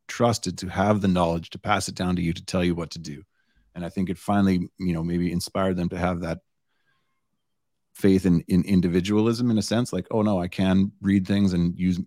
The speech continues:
rely on my own mind a little bit, my own ability to process information and come to logical conclusions." And this is what I think made the West great for a while, whether it's, you know, I don't think it's the most important thing, but it's, it's necessary,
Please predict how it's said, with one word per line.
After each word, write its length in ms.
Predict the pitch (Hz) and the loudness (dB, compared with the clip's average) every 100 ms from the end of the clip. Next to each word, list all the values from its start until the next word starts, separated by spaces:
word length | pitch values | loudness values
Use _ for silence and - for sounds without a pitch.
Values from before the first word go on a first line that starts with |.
| - | -2
rely 300 | 92 87 92 | 0 2 4
on 100 | 92 | 4
my 200 | 87 80 | 2 2
own 400 | 92 95 95 92 _ _ _ _ _ _ _ _ _ _ _ - | 2 4 2 0 _ _ _ _ _ _ _ _ _ _ _ 0
mind 440 | 87 104 135 139 - | 2 2 0 -2 -8
a 60 | - | -6
little 240 | 104 127 | 0 2
bit, 180 | 117 135 | 2 0
my 200 | 90 98 | 2 2
own 140 | 92 104 | 2 2
ability 460 | 87 98 104 113 | 2 4 4 4
to 100 | 107 | 0
process 520 | 92 - 95 107 107 | -4 0 0 2 0
information 560 | 107 101 95 92 90 104 | -2 -2 0 -2 0 0
and 80 | 90 | 0
come 260 | 98 92 92 | 2 2 4
to 260 | 95 92 | 4 4
logical 520 | 95 90 92 92 98 | 4 2 2 0 -4
conclusions." 680 | 95 95 - 95 92 135 139 | -2 -2 0 0 0 -2 -2
And 120 | 95 90 | 0 0
this 140 | 95 | 0
is 80 | 98 | -2
what 160 | 170 | -2
I 80 | 98 | -2
think 260 | - 92 92 | 0 -2 -2
made 320 | 87 90 90 - - - - - _ _ | -2 -2 -2 -6 -20 -20 -20 -20 _ _
the 120 | - 95 | -6 -4
West 380 | 85 90 - | -2 -4 -6
great 280 | 82 98 127 | 0 4 4
for 140 | - 87 | 2 -2
a 80 | |
while, 320 | 78 117 80 78 | 2 4 4 0
whether 260 | 82 82 | -2 -2
it's, 280 | 82 - - | -2 -4 -10
you 120 | 87 | -8
know, 60 | 85 | -6
I 60 | 87 | -4
don't 100 | 85 | -6
think 140 | 87 | -10
it's 100 | - | -8
the 60 | 95 | 2
most 260 | 104 143 | 4 4
important 360 | 110 92 80 90 | 2 2 -2 -4
thing, 220 | 98 90 | -2 -2
but 140 | 85 | -2
it's, 220 | 87 - - | -4 -8 -8
it's 200 | 87 - | -8 -4
necessary, 680 | 92 123 127 - 87 92 110 | -2 0 0 0 0 -2 -4